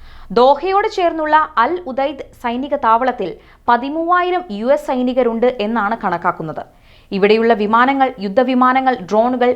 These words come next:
എന്നിവ യു എസ് സൈന്യം സുരക്ഷിത കേന്ദ്രത്തിലേക്ക് മാറ്റിയിട്ടുണ്ട്. കുവൈറ്റിൽ അഞ്ചിടത്തായി പതിമൂവായിരത്തി അഞ്ഞൂറ് യു എസ് സൈനികരുണ്ട് എന്നാണ് റിപ്പോർട്ടുകൾ. ഇറാഖിന്റെ ആക്രമണം നടന്ന കാലത്ത് സുരക്ഷയ്ക്കായി എത്തിയതായിരുന്നു ഇവർ.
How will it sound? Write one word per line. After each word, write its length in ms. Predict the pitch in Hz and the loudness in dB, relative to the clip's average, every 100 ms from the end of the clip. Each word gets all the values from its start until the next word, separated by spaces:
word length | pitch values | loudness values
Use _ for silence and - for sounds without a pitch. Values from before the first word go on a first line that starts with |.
| 247 | -2
എന്നിവ 300 | 220 233 214 | -2 0 0
യു 260 | 190 220 | 0 0
എസ് 140 | 285 285 | 0 0
സൈന്യം 380 | 254 247 247 | -2 -2 -4
സുരക്ഷിത 520 | - - 240 247 330 302 | -6 -2 0 0 -2 -2
കേന്ദ്രത്തിലേക്ക് 680 | 262 247 262 254 208 190 - - | 0 2 2 0 0 -4 -6 -6
മാറ്റിയിട്ടുണ്ട്. 640 | 175 170 208 190 170 - | -4 -4 -4 -6 -6 -8
കുവൈറ്റിൽ 540 | - _ - 359 415 415 | -12 _ -6 -4 -6 -4
അഞ്ചിടത്തായി 680 | 269 311 349 415 403 359 349 359 | -4 -6 -4 -4 -2 0 -2 0
പതിമൂവായിരത്തി 680 | 269 269 311 330 339 330 339 | -2 -2 -6 -2 -2 -4 -6
അഞ്ഞൂറ് 380 | 294 262 294 285 | -6 -6 -6 -6
യു 140 | 247 | -4
എസ് 200 | 262 277 | -4 -4
സൈനികരുണ്ട് 560 | 262 247 262 240 226 254 | -6 -4 -2 -2 -2 -4
എന്നാണ് 480 | 226 208 196 202 | -4 -4 -2 -2
റിപ്പോർട്ടുകൾ. 440 | 262 277 170 170 - - - - - - | -2 -2 -4 -4 -10 -12 -20 -20 -12 -2
ഇറാഖിന്റെ 520 | 196 208 220 277 302 | 2 2 0 -6 -2
ആക്രമണം 500 | 277 277 285 285 302 | -4 -4 -6 -6 -4
നടന്ന 260 | 285 277 | -4 -2
കാലത്ത് 400 | 294 262 269 214 - - _ - | -2 -2 -2 -6 -6 -16 _ -4
സുരക്ഷയ്ക്കായി 640 | 262 262 262 349 339 330 | -2 -2 -4 -2 0 0
എത്തിയതായിരുന്നു 680 | 302 277 294 302 269 262 247 | 0 -6 -2 0 0 0 -4
ഇവർ. 220 | 175 156 | -4 -4